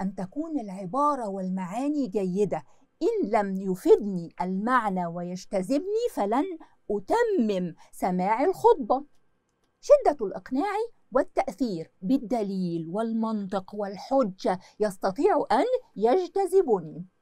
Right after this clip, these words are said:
رابعا السهولة والوضوح، وضوح الفكرة. الخطيب يتحدث إلى كم من البشر، منهم المثقف ومنهم غير المثقف ومنهم الجاهل، إذن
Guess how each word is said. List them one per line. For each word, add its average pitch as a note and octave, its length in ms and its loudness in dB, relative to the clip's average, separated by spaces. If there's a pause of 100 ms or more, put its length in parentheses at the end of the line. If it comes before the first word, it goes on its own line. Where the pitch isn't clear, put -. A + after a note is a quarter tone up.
(1040)
رابعا G#4 560 6 (280)
السهولة F#4 640 8
والوضوح، G#3 920 4
وضوح E4 380 6
الفكرة. A3 640 -4 (760)
الخطيب F#4 520 2 (320)
يتحدث B3+ 680 0
إلى F4 300 4 (280)
كم G#4+ 340 2
من C4 200 2
البشر، F#3+ 600 0
منهم A#3+ 420 0 (100)
المثقف A3 720 2 (200)
ومنهم G#3 500 0
غير A#3 380 4 (100)
المثقف F#3 760 0 (180)
ومنهم G4 520 2 (240)
الجاهل، D#4 800 2 (300)
إذن A#3 320 4